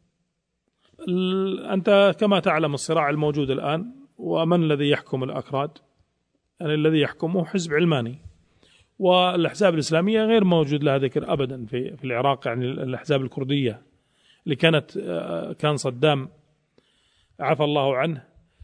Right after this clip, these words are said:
يعني، آه، ضربهم ضربة قاصمة بسبب رجوعهم إلى، إلى القرآن والحلق التحفيظ التي نشأت فيهم والعلماء الذين نشأوا،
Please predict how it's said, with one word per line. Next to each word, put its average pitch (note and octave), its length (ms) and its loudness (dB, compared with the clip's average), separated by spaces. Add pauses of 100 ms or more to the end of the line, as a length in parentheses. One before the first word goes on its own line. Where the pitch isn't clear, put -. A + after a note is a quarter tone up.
(340)
يعني، C3+ 380 -4
آه، C3+ 440 -8
ضربهم C#3 560 0
ضربة C3+ 280 -2
قاصمة C3 580 0
بسبب C3 420 0
رجوعهم C#3+ 520 2
إلى، C3 480 -2 (520)
إلى C#3 220 -2
القرآن C3+ 560 -2
والحلق C3+ 1120 -6
التحفيظ C#3 460 0
التي B2+ 180 0
نشأت A#2+ 240 -4
فيهم C3 320 -2
والعلماء C3 360 -2
الذين B2 140 -2
نشأوا، C#3+ 380 -2